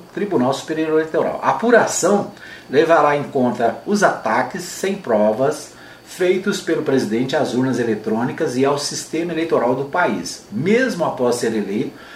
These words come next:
Bolsonaro tem feito nos últimos três anos reiteradas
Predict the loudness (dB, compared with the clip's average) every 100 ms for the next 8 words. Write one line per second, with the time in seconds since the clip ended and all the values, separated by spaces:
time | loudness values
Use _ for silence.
0 | -20 -10 -2 0 2 2 0 -4 -4 -4
1 | -4 -4 -6 -6 -8 -10 -6 -2 0 -2
2 | -6 -10 -4 2 2 2 -2 -2 -2 0
3 | 2 0 2 0 0 0 -2 -8